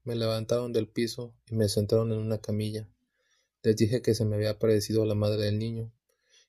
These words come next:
y que me gritaba que ella no lo quiso hacer, que alguien la obligó. Los médicos se miraron entre ellos y me dijeron: "Quédate acá recostada hasta que te calmes un poco".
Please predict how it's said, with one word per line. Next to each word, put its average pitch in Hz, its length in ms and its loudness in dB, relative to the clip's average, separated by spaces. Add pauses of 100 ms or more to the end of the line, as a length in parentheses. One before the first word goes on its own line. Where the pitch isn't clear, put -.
y - 80 -16
que 104 100 2
me 104 140 4
gritaba 107 600 0 (120)
que 107 120 6
ella 107 160 4
no 110 100 0
lo 107 160 -2
quiso 104 260 0
hacer, 107 320 -4 (340)
que - 160 0
alguien 107 300 2
la 104 80 2
obligó. 101 440 -4 (1700)
Los 107 160 2
médicos 117 400 2
se 113 100 2
miraron 110 380 -2
entre 107 380 -4
ellos 110 240 -6
y 107 40 -4
me 107 140 -2
dijeron: 107 460 -6 (760)
"Quédate 113 380 2
acá 110 220 2
recostada 110 760 -2
hasta 104 260 -8
que - 80 -20
te 107 140 -6
calmes 101 380 -2
un 104 100 -6
poco". 104 420 -10